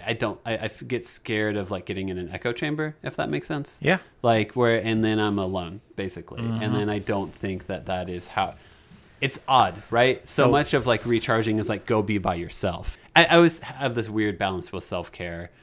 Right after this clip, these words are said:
Speaker 1: of, like, "Go, go take care of yourself." And I'm like, but normally how I take care of myself is by talking it out with friends, because then I realize I'm not alone.
Speaker 2: Yeah.
Speaker 1: And then I'm actually letting people into my life and trusting them.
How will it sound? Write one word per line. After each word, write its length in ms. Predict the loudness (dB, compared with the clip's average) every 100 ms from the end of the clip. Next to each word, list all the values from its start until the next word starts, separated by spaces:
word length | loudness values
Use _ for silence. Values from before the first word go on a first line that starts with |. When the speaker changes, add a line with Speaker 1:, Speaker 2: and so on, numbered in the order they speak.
| _ _ -2
Speaker 1:
of, 180 | 2 2
like, 180 | 0 0
"Go, 180 | -2 -2 0
go 140 | 2
take 220 | 2 0 0
care 140 | 0
of 100 | 2
yourself." 300 | 0 0 -2
And 80 | -2
I'm 80 | -2
like, 200 | -4 -4
but 100 | -2
normally 300 | 2 2 2
how 160 | 2 0
I 60 |
take 220 | -2 -6 -2
care 140 | -2
of 60 | 0
myself 340 | -4 -6 -6
is 80 | -6
by 120 | -8
talking 380 | -2 -2 -2 -6
it 60 | -4
out 160 | -6
with 120 | -8 -6
friends, 480 | 0 0 0 -4
because 340 | -14 -4 -4 -2
then 120 | -2
I 60 | 0
realize 360 | -2 -4 -6
I'm 120 | -6 -6
not 160 | -8
alone. 540 | -4 0 0 0 -4 -6
Speaker 2:
Yeah. 240 | -4 -4 -4
Speaker 1:
And 140 | -6 -4
then 120 | -2
I'm 100 | -2
actually 280 | -2 -4 -4
letting 220 | -4 -6
people 260 | -6 -6 -6
into 140 | -6
my 60 | -8
life 200 | -8 -10
and 80 | -6
trusting 320 | -6 -6 -10
them. 120 | -12